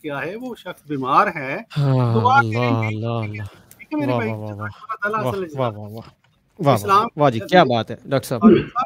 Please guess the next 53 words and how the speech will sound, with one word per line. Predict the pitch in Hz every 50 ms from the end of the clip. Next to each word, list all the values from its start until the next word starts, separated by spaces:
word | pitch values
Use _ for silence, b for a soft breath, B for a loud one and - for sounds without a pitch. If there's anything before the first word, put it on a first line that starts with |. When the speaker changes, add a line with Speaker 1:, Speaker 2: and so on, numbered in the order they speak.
| - -
Speaker 2:
क्या | 151 139
Speaker 1:
फारूक | - -
Speaker 2:
बात | 208 214
Speaker 1:
साहब, | 269 269
Speaker 2:
है। | - - - -
शेख | - 202 202
Speaker 1:
मेरी | 196
बात | 240 226 190 175
Speaker 2:
साहब। |
Speaker 1:
सुनिए। | - 175 143 135 _ _ _ _ _ _ _ _ _ _ _ _ -
फारूक | 165 165 190 208
साहब, | - - 247 277 247 196
Speaker 2:
अच्छा, | 180 156 - 185 202 -
Speaker 1:
देखें, | 294 - _ _ 285 269 254
Speaker 2:
अभी | 147 139 160
है? | 151 147 165
Speaker 1:
आप, | 175 175 - - _ _ _ _ -
Speaker 2:
जी, | 143 147
जी। | 165 165
Speaker 1:
आप | 175 190 196 -
चूंकि | 214 208 - - 226
खुद | 196 - - 226 214 226 220 202
ये | 190 190 202
मान | 190 180 165 160 165 185
चुके | 180 - 196 190 220
हैं | 208 208 202 185 180
कि | - 202 -
मानते | 147 147 143 143 151 147 - 190 185
रहे | 180 180 170 180
हैं | 180 185
हमारे | 175 170 151 139 147 151
प्रोग्राम | - 156 156 147 170 175 175 175
में | 180 175
भी | 175 185 175
आके | 160 143 139 - 208 214
कि | 196 208
आपको | 185 160 156 - - 185
इस्लाम | 175 - 151 143 147 143 143
का | 151 170
ज्यादा | 156 156 147 139 160 160
नहीं | 165 185
पता, | 175 - 147 139 151 147
कोई | 143 156 147
ज्यादा, | 139 139 135 147 151 147 151 151 _ _ _ _ _ _ _ _ -
लेकिन | 151 175 165 214 208
इस्लाम | 214 185 - 180 170 170 175 190 202
का | 190 214
जो | 202 220 208
कानून | - 190 185 180 175 180 190 208
शहादत | 185 - 180 151 147 143 139 135 190 202 190 -
है, | 208 202
उसके | 190 190 - 208 196
मुताबिक | 196 190 - 175 165 165 190